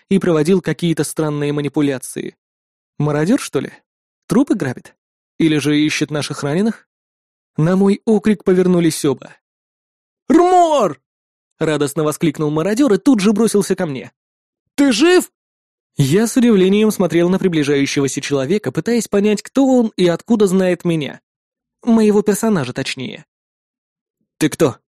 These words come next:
спросил я. Улыбка слетела с лица мародера, и он удивленно уставился на меня.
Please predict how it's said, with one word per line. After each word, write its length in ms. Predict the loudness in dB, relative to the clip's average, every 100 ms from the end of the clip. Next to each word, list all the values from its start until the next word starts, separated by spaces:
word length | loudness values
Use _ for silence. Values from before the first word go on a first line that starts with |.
| _ _
спросил 480 | -16 -8 -6 -4 -4
я. 280 | -4 -8 -12 _ _ _ _ _ _ _ _
Улыбка 460 | 0 2 2 0 -2
слетела 400 | -2 -2 -2 -2
с 100 | -4
лица 240 | -6 -4
мародера, 520 | -6 -4 -2 -2 -4 -10 _ _
и 80 | 2
он 180 | 4 4
удивленно 500 | 2 2 2 0 0
уставился 500 | -2 -2 -2 -2 -2
на 60 | -2
меня. 340 | -4 -6 -14